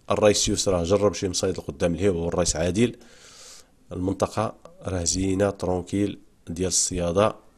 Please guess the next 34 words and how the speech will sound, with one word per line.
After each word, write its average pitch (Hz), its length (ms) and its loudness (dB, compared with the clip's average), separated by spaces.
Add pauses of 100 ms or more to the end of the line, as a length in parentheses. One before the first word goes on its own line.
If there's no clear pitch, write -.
(920)
اللي 101 160 0
بغى 90 160 4
يصيد 98 500 2 (140)
واللي 95 180 0
بغى 95 140 6
لا 101 80 6
ترونكيليتي. 92 800 0 (800)
وبالمصادفه 107 1800 0
تلاقينا 113 460 -2
هنا 101 120 2
المره 104 420 0
الاولى 107 320 2
ملي 104 180 2
مشينا 104 260 -2
انا 101 120 2
والرئيس 98 360 -2
يوسف، 131 260 -4 (360)
الناس 107 220 0
جايين 104 220 4
من 117 100 -4
كازا 95 380 2 (160)
باش - 140 -6
يصيدوا 92 320 -2
في 92 100 -4
هاد 85 60 0
البلاصه 85 440 -4
هادي. - 200 -4 (720)
يعني 87 200 -2
راه 87 100 0
معروفه 98 560 4
ب-، 85 180 -4 (640)
بالشرغو، 90 640 2
معروفه 87 440 0
ب-، 85 160 -4